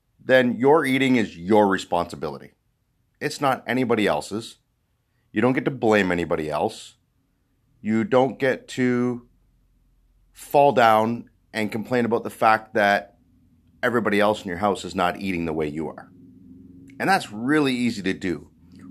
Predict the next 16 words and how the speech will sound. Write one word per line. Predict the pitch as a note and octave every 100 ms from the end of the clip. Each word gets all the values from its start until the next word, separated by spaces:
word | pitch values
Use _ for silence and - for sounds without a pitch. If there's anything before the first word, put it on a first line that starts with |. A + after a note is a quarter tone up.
| -
Or | D3+ F3
it's | E3+
really | D#3+ D#3+
easy | D3 D3 C3+
to | B2+
watch | B2 A#2 -
people | C3+ A2
around | A2 B2 C#3
you | G#2+ G#2
not | G#2 G#2+ G#2 -
eat | B2+ C3 -
as | F#2+ F2+
well | F#2+ G2 F2
as | E2+
you | D3+ C#3+
are | E2 F#2 B2+